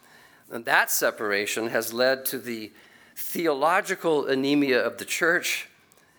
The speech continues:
and the ecclesial ane-, amnesia of the academy. But another is this divide between the disciplines of biblical scholarship and systematic theology. You see, in many universities, maybe not here,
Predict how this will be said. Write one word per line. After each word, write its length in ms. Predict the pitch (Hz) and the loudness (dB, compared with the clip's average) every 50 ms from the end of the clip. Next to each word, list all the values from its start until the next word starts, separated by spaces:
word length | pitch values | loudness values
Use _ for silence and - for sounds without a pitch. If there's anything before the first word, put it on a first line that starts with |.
| _ - | _ -2
and 160 | - 127 131 131 | 0 0 2 2
the 200 | 139 139 135 123 | 2 0 0 0
ecclesial 720 | - - - - 175 185 180 156 160 147 131 123 120 117 - - _ _ - - | -2 -4 -4 -2 -2 -2 0 0 2 2 2 0 -2 -4 -10 -20 _ _ -10 -6
ane-, 340 | 117 117 120 120 131 127 | -4 -2 0 0 0 2
amnesia 800 | 131 120 113 113 117 123 147 185 202 180 135 131 110 104 107 104 - | 4 2 2 2 0 0 0 0 0 0 0 0 2 2 0 0 -2
of 200 | - 113 110 107 | -2 -2 -2 -2
the 260 | 117 113 107 104 - | -6 -10 -10 -10 -10
academy. 680 | - 101 - - 147 139 143 135 123 95 85 82 80 80 - _ _ _ _ _ _ _ _ _ _ - - - - | -12 -12 -10 -4 -2 0 0 0 -2 -4 -6 -8 -10 -12 -16 _ _ _ _ _ _ _ _ _ _ -20 -20 -14 -2
But 140 | - 175 170 | -2 0 0
another 520 | 185 170 165 180 220 269 254 208 147 135 | 0 0 2 2 2 2 2 2 2 2
is 280 | 135 151 151 147 143 - | 0 0 -2 -2 -2 0
this 280 | - 151 156 - - - | 0 2 2 2 0 -2
divide 720 | - - 143 131 131 131 131 139 143 135 113 98 92 - - - _ _ _ _ _ _ - _ _ | 0 0 -2 0 0 -2 0 2 2 2 2 0 -2 -8 -12 -18 _ _ _ _ _ _ -20 _ _
between 340 | - 139 - - 208 214 214 | -4 -2 0 2 2 2 2
the 80 | 190 190 | 2 2
disciplines 600 | 139 139 135 - 139 120 135 135 131 131 117 135 | 0 0 -2 -2 -4 -4 -4 -2 -2 -2 -2 -2
of 240 | 127 117 - - - _ _ _ _ _ _ _ | -4 -4 -6 -14 -20 _ _ _ _ _ _ _
biblical 380 | - 127 135 131 131 - - 127 | -2 -2 -2 -2 -2 -8 -6 -6
scholarship 760 | - - - 117 110 110 110 110 110 - - 107 101 - - - | -4 -2 0 2 2 4 2 0 -2 -2 -4 -4 -4 -6 -8 -14
and 100 | 107 101 | -8 -6
systematic 640 | - - 107 - - 120 104 104 95 92 95 90 - | -4 -4 -4 -4 -6 -2 -2 0 0 0 -2 -6 -8
theology. 720 | - - 104 98 107 113 123 123 127 117 - 98 85 71 - - _ _ _ _ _ _ _ _ _ _ _ _ _ _ - - | -10 -8 -2 0 2 2 2 2 0 -2 -2 -6 -10 -10 -12 -16 _ _ _ _ _ _ _ _ _ _ _ _ _ _ -8 -4
You 80 | - | -2
see, 200 | - - 202 202 | 0 2 4 4
in 180 | 185 170 165 160 | 4 2 2 2
many 200 | 185 247 269 294 | 2 2 2 2
universities, 920 | 262 240 240 240 220 196 156 165 180 175 - - 104 80 71 71 - - | 0 0 0 2 2 2 2 2 2 2 2 -2 -4 -6 -6 -10 -6 0
maybe 240 | 120 160 190 240 240 | 0 0 0 0 0
not 220 | 220 214 208 208 | 0 0 0 0
here, 400 | 190 240 262 214 104 69 - - | -2 -2 0 0 0 0 -4 -10